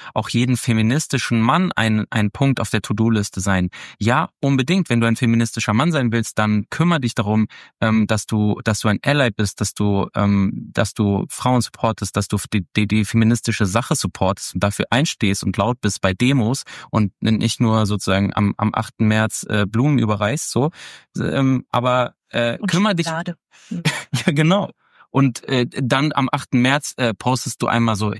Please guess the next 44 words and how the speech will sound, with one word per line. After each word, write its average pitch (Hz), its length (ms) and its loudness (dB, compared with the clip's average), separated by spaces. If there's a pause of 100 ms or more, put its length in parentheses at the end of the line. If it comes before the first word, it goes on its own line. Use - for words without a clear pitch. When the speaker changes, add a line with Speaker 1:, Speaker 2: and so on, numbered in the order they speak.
(160)
Speaker 1:
"Hier 131 240 -2
übrigens, 113 420 0 (340)
diese 113 200 2
drei 107 240 0
Bücher 117 300 0
von 107 180 -2
Frauen 113 360 0
habe 101 120 2
ich - 120 -10
gelesen 98 340 0
und 90 100 -2
die 98 60 -4
fand 104 240 0
ich - 100 -10
alle 92 140 -2
super", 104 320 -4
so, - 80 -6
oder, - 240 -4 (300)
ne? 120 200 0
Sondern 135 380 2
so, 127 220 -2
natürlich, 127 360 2
das 131 140 0
ist - 120 -2
auch 143 120 -2
super 131 300 0
wichtig, 151 240 -2
dass, - 240 -2
dass, 113 240 -2 (300)
dass 113 180 0
auch, - 320 -2
äh, 113 180 0
sozusagen 107 340 0
die 104 80 2
feministischen 110 640 0
Männer 110 300 2
in 110 160 0
dieser, 120 400 0
in 110 80 0
diese 113 240 0
Richtung 101 340 -2
weiterkommen 113 560 0
und, 104 320 -2
ähm, 104 260 2